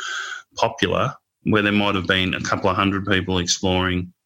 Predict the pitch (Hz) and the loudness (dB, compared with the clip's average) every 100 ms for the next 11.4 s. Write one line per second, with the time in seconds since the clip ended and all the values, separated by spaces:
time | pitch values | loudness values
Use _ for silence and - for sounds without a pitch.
0 | - 95 92 92 95 95 92 85 - 101 | -4 0 0 2 2 2 2 0 -2 0
1 | 92 - 95 92 92 87 90 87 90 90 | 0 0 2 2 2 -2 -4 -2 0 2
2 | 90 95 90 - 87 85 - - 92 92 | 2 2 0 0 -2 -2 -2 -4 -2 -2
3 | - 95 92 92 92 90 87 87 87 101 | 0 2 2 0 0 0 0 -2 0 0
4 | 98 98 92 101 95 98 92 120 110 101 | 2 2 0 2 2 0 2 2 4 2
5 | 101 107 95 95 95 92 92 - 95 87 | 0 0 2 2 2 2 0 0 0 0
6 | 90 98 95 92 90 98 92 - 95 - | -2 0 0 0 2 2 2 0 0 0
7 | 113 104 113 107 98 90 87 - - 64 | 2 2 2 0 0 0 -2 -4 -12 -12
8 | - 87 87 - 90 87 87 87 92 87 | -4 -2 -2 -4 -6 -6 -6 -8 -6 -6
9 | - - - - - _ 104 107 107 98 | -8 -18 -14 -14 -16 _ 0 2 2 2
10 | 98 - 101 - 90 - 101 95 92 - | 0 -2 -4 -2 0 0 0 0 0 0
11 | 110 - 156 180 | -2 0 0 0